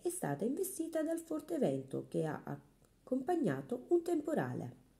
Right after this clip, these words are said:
Le raffiche hanno mosso la randa,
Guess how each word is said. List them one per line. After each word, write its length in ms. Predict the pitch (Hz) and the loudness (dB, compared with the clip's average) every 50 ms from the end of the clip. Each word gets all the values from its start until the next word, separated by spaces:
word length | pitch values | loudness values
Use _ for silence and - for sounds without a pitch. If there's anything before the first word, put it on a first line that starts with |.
| _ _ _ _ _ _ _ _ _ _ _ _ - - - - - - - - - - | _ _ _ _ _ _ _ _ _ _ _ _ -20 -20 -20 -18 -20 -20 -20 -20 -8 0
Le 140 | - 156 160 | 4 4 4
raffiche 580 | 160 135 127 - - - 226 - 320 320 - - | 4 2 0 -2 -4 -4 -2 0 -2 -2 -2 -2
hanno 240 | 302 330 339 349 349 | -2 0 0 2 2
mosso 360 | 294 190 180 - - 262 262 | 2 2 2 2 2 4 4
la 120 | 269 262 | 4 4
randa, 440 | 214 156 139 135 131 135 135 - | 4 2 0 0 -2 -4 -4 -6